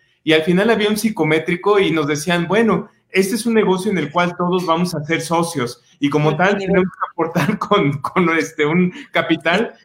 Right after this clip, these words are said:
Speaker 1: pero de ahí vas a recibir un sueldo y puedes ir ganando por comisión". Estaba en Insurgentes, no me acuerdo si era en Insurgentes Centro número cien, una cosa así,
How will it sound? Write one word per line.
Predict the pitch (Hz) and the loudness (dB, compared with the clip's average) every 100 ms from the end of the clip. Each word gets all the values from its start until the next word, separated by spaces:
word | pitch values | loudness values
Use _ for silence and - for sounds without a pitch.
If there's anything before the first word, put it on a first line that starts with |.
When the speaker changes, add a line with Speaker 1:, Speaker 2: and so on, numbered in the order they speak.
| _ | _
Speaker 1:
pero | 180 175 | 2 2
de | 165 | 2
ahí | 180 | 0
vas | 240 247 | 0 0
a | 233 | 0
recibir | 196 180 185 220 | -2 -2 -2 -2
un | 214 | -2
sueldo | 208 226 233 165 - _ | -2 -2 -2 -4 -6 _
y | 160 | -8
puedes | 151 185 208 214 | -2 0 0 -2
ir | 208 202 | -4 -2
ganando | 190 180 190 196 | 0 2 0 -2
por | 156 143 | -6 -4
comisión". | 143 131 131 185 180 - _ _ | -4 -6 -4 -4 -6 -10 _ _
Estaba | 165 165 226 240 | -6 0 2 4
en | 190 | 2
Insurgentes, | 170 165 147 175 180 208 196 | -2 -6 -4 -2 0 0 0
no | 185 | 0
me | 185 | 0
acuerdo | 185 190 | 0 -2
si | 196 | 0
era | 185 180 | 2 2
en | 151 143 | 2 0
Insurgentes | 139 156 180 190 180 | -2 -2 -4 -2 -2
Centro | 180 170 170 | -2 -2 -4
número | 165 175 165 139 131 127 | -2 0 2 2 2 -2
cien, | - 165 165 185 | -2 0 2 2
una | 185 180 180 | 2 0 -2
cosa | 180 190 | -4 -6
así, | 180 185 262 - | -4 -4 -4 -8